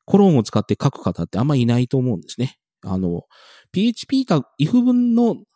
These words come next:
始まりだけでピーエイチピータグ閉じて、で、普通にエイチティーエムエル書いて、で、またピーエイチピータグ出てきて、else ifを書いて、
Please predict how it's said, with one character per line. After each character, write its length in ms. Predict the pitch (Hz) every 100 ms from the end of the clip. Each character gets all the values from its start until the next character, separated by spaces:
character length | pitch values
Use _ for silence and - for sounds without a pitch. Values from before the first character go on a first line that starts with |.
| _ _ _
始 280 | - 170 190
ま 100 | 214
り 100 | 214
だ 140 | 202
け 120 | 196 202
で 100 | 180
ピ 160 | -
ー 20 |
エ 20 | 143
イ 40 |
チ 80 | -
ピ 80 | 147
ー 40 |
タ 120 | 151
グ 60 | 117
閉 200 | - 143
じ 140 | 101
て、 280 | - 123 113 _ - _ -
で、 240 | 190 175
普 140 | -
通 200 | - 156
に 200 | 156 147 123
エ 60 |
イ 60 | 127
チ 100 | 127
テ 80 | -
ィ 40 |
ー 20 | 139
エ 20 |
ム 60 | 127
エ 20 |
ル 80 | 95 -
書 100 | 98
い 120 | - -
て、 180 | 95 - _ _ _ -
で、 100 | 240
ま 120 | 233
た 120 | 226
ピ 120 | 190 202
ー 20 |
エ 20 |
イ 40 | 208
チ 80 |
ピ 80 | -
ー 40 | 196
タ 100 | 202
グ 120 | 151
出 200 | 156 156
て 120 | 147
き 80 | -
て、 140 | 170
else 300 | 131 147 151 156 156
if 200 | 156 123 - _ -
を 140 | 135 123
書 100 | 131
い 100 | 90
て、 320 | - 107 92